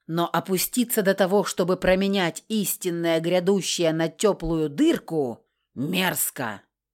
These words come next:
«Не смей!» — шагнул я ближе, впервые угрожая тому, кому жизнью обязан. «Я сам разберусь в этом».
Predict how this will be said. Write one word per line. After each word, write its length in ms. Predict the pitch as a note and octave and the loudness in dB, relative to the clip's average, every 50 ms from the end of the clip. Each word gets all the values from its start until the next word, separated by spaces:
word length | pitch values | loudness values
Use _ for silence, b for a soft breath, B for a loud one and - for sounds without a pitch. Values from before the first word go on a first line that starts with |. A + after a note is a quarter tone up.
| _ _ _ | _ _ _
«Не 360 | - B2+ C#3 C#3+ D3+ D#3+ E3 | -8 -6 -6 -4 -4 -2 0
смей!» — 840 | D#3+ - - - F3 F3+ F#3 F#3 F3+ E3+ D#3+ C#3+ B2+ A#2 G#2 - - _ | 0 2 2 2 0 0 0 2 2 2 0 0 -2 -6 -10 -14 -20 _
шагнул 540 | - - - - C#3 A#2+ C3 C#3 C#3+ C#3+ C#3+ | -14 -10 -8 -6 -6 -4 -4 -4 -4 -4 -4
я 160 | C#3 C#3 C3+ | -4 -6 -6
ближе, 400 | C#3 C3 F3+ A#3+ A#3+ G3 G3 G#3+ | -6 -4 -4 -4 -4 -4 -4 -6
впервые 600 | G3+ - - - A3+ G#3+ G#3 F#3 G3 G#3 G3+ G3+ | -8 -6 -4 -2 0 0 0 0 0 2 2 2
угрожая 680 | G3+ G3+ G#3 E3+ F#3+ F#3+ F#3 E3+ F3 F#3 F3+ E3+ D#3 D3+ | 2 0 -2 -2 0 0 0 0 0 0 0 2 0 0
тому, 420 | D#3 D#3+ D3 D3 G3+ B3+ A#3 - | -2 -4 -4 -2 0 0 -2 -2
кому 340 | - E3 D#3 D#3 E3 F3 F3 | -2 -4 -4 -2 -4 -4 -6
жизнью 560 | F3 G3 A#3+ A3 D3 B2+ C3+ C3 C3+ C3+ - | -6 -6 -6 -6 -6 -8 -8 -6 -6 -8 -8
обязан. 680 | - C3 C#3 C3 C#3 B2+ B2 A#2 A#2+ B2+ B2 A#2+ A#2+ - _ - | -8 -8 -8 -8 -8 -8 -8 -10 -10 -10 -10 -10 -12 -14 _ -8
«Я 300 | - C3 D3 D#3+ D#3+ D#3+ | -4 0 2 4 4 2
сам 440 | - - - - G3+ F#3+ E3+ D#3 D3 | 2 2 2 4 4 4 4 2 0
разберусь 640 | D3+ D3+ D3 C#3 C#3+ D#3 D#3 D#3 D#3 D#3 D3+ - | 0 0 0 -2 -2 -2 0 0 0 -2 -2 -2
в 60 | C#3+ | -2
этом». 520 | C#3+ C#3+ C#3+ C#3 - C#3+ C#3 C3+ C#3 C#3 | 0 0 0 0 -2 -4 -4 -2 -4 -6